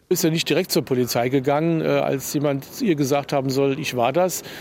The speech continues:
sondern es sind ja noch mal, je nachdem, wie man rechnet, zwölf, dreizehn, vierzehn Jahre ins Land gegangen und erst danach hat sich die Zeugin,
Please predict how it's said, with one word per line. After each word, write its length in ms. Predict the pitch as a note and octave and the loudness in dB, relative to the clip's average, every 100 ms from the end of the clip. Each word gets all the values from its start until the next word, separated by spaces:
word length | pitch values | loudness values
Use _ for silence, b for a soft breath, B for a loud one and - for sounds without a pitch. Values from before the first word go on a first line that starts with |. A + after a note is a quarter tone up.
| B | B
sondern 400 | - D3 D3 C#3+ | -2 0 0 0
es 200 | - - | -2 -2
sind 160 | E3 D#3 | -2 2
ja 280 | C#3+ C3+ | 2 2
noch 160 | C#3 D3+ | 0 -2
mal, 420 | D3+ D3 C#3 C3 C3 D2+ D#2+ F3+ - | 0 2 0 -2 -4 -6 -4 -6 -2
je 100 | E3+ | 0
nachdem, 380 | E3 C3+ D#3+ D#3 | 0 0 0 2
wie 80 | D3 | 2
man 180 | C3+ | 0
rechnet, 460 | B2 D#3 - F3+ - B B B B B - - - | -2 -2 0 -2 -2 B B B B B -20 -18 -6
zwölf, 300 | - E3 E3+ | 2 4 2
dreizehn, 440 | - D3 D#3+ F3 D3 | 0 -2 0 -2 0
vierzehn 340 | F3+ - D#3 | -2 0 0
Jahre 300 | C#3+ D#3+ D3 | 2 2 0
ins 180 | C#3 - | -2 0
Land 280 | D#3 A#3 - | 2 0 0
gegangen 540 | C#3+ C3+ C3 F#3 F3 | 0 2 2 0 0
und 120 | E3+ | 0
erst 280 | - E3+ - | 0 0 0
danach 520 | D3+ D3 A3 G#3 C#3 | 0 2 2 0 0
hat 140 | B2+ - | -4 -6
sich 140 | C3 | -8
die 120 | B2+ | -8
Zeugin, 520 | A#2 C3+ D3+ C#3+ C3 | -4 0 0 0 -2